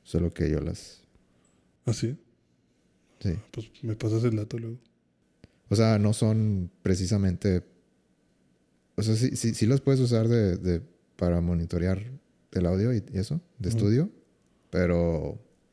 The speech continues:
Speaker 1: el, el, el extra es porque son de, de tornamesa.
Speaker 2: Órale.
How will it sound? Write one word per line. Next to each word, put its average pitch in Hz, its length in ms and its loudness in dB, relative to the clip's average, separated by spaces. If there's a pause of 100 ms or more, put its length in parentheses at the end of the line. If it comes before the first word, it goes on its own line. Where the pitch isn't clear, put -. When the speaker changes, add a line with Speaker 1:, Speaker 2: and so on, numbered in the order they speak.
(1160)
Speaker 1:
el, 90 580 0
el, 87 280 -2 (380)
el 98 180 2
extra 101 360 2
es 98 100 0
porque 98 300 -4
son 82 360 -2
de, 82 260 -4 (880)
de 82 140 -6
tornamesa. 78 460 -6 (1000)
Speaker 2:
Órale. 120 400 -4